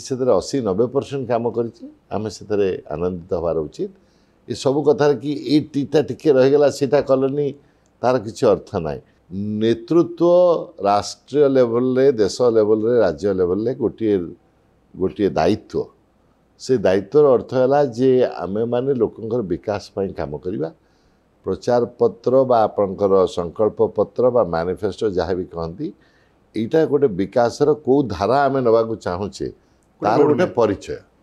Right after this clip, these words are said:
Speaker 2: ଆଜ୍ଞା।
Speaker 1: ତେଣୁ ସେଇଟାକୁ ସ-, ଭାବିଚିନ୍ତି କରିବାର ଅଛି।
Speaker 2: ଆଜ୍ଞା।
Speaker 1: ଆଉ ତାର ଅର୍ଥନୀତି ଉପରେ, ଅନ୍ୟ ଉପରେ କ'ଣ ପ୍ରଭାବ ହବ ଚିନ୍ତା କରିବାକୁ ଅଛି। ଯେଭଳି ଆପଣ ଦେଖିଥିବେ, ଦୁଇ ହଜାର ଉଣେଇଶର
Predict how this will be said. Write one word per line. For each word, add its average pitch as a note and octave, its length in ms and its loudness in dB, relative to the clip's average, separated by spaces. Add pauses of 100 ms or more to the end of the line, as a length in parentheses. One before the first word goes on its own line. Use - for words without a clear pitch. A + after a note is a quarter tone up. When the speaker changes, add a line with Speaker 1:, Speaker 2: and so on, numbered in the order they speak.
(160)
Speaker 2:
ଆଜ୍ଞା। F#2 200 -18 (1040)
Speaker 1:
ତେଣୁ F3 240 2 (760)
ସେଇଟାକୁ C#3+ 400 4
ସ-, - 180 -10 (120)
ଭାବିଚିନ୍ତି A#2 600 -4
କରିବାର F#2 380 2 (100)
ଅଛି। - 180 -14 (320)
Speaker 2:
ଆଜ୍ଞା। G2 200 -18 (320)
Speaker 1:
ଆଉ F2 360 0 (440)
ତାର G#2+ 320 4 (400)
ଅର୍ଥନୀତି G#2 540 -4
ଉପରେ, G#2 280 2
ଅନ୍ୟ F#2+ 220 0
ଉପରେ G2 240 0
କ'ଣ F#2+ 200 -6
ପ୍ରଭାବ F2+ 460 -2
ହବ E2+ 120 -4
ଚିନ୍ତା D#2 360 -8
କରିବାକୁ E2+ 400 -4
ଅଛି। - 220 -10 (600)
ଯେଭଳି G2 380 0
ଆପଣ G#2+ 280 0
ଦେଖିଥିବେ, E2+ 440 -4
ଦୁଇ F#2+ 260 -4
ହଜାର G2 320 0
ଉଣେଇଶର F2+ 500 -2